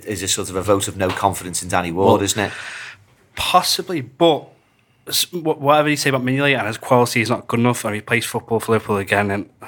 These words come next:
Speaker 2: God help me God, but his experience, and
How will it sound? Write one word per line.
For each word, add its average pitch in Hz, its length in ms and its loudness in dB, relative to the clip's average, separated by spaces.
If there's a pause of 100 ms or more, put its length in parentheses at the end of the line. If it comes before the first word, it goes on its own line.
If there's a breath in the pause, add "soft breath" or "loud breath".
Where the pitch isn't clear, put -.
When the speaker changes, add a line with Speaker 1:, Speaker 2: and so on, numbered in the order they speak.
(140)
Speaker 2:
God 101 160 0
help 107 120 0
me 110 80 -10
God, 110 300 -4
but 139 320 2 (640 loud breath)
his 135 160 0
experience, 131 640 0 (160)
and 117 520 -2